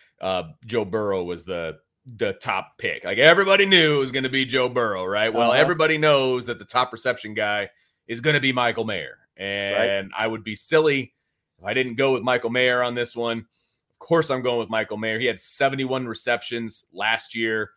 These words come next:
Speaker 2: Right.
Speaker 1: Uh, he had, like, eight hundred and some odd yards, if I remember correctly. I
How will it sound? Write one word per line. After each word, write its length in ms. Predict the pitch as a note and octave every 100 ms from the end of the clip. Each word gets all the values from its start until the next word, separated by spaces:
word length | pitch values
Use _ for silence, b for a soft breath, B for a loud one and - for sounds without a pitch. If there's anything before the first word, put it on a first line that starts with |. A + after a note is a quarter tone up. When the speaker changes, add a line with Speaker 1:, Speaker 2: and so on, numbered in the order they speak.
| _ _
Speaker 2:
Right. 180 | G#2+ A#2
Speaker 1:
Uh, 520 | E2 F2 E2+ E2 E2 C2+ G#1+ - _ _
he 120 | G#2
had, 120 | G#2+
like, 160 | G2 F#2+
eight 140 | A#2+ A2+
hundred 160 | C3
and 120 | A#2 G2+
some 220 | A2+ A2+
odd 180 | A2 G#2
yards, 340 | G#2+ A2+ G2+
if 80 | A2+
I 40 |
remember 320 | A2+ A2+ A2+ A2
correctly. 640 | A2+ A2+ A2+ A2+ G#2+ F#2+ _ _ _ _ _ -
I 440 | C#3 F3+ F#3+ E3+